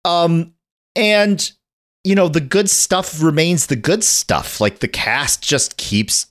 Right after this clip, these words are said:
j-, j-, doing a great job. Like, uh, I finally got a little bit more of the Jaffa storyline. The Jaffa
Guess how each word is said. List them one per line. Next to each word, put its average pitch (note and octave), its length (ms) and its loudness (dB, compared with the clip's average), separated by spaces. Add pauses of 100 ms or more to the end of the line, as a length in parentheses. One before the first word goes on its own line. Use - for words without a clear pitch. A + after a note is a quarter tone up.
j-, - 140 -8 (140)
j-, - 280 -4
doing E2 240 -2
a B2+ 40 0
great D3 340 -2
job. F3+ 400 0
Like, F2+ 260 2
uh, E2 280 -2
I F2+ 140 -2
finally A2+ 400 0
got C3 120 2
a C3 60 0
little C3 140 0
bit C#3 120 0
more C#3+ 140 2
of C3+ 80 -6
the C#3 60 -2
Jaffa C#3+ 280 -4
storyline. D3 500 2 (200)
The - 80 -4
Jaffa G3+ 260 -2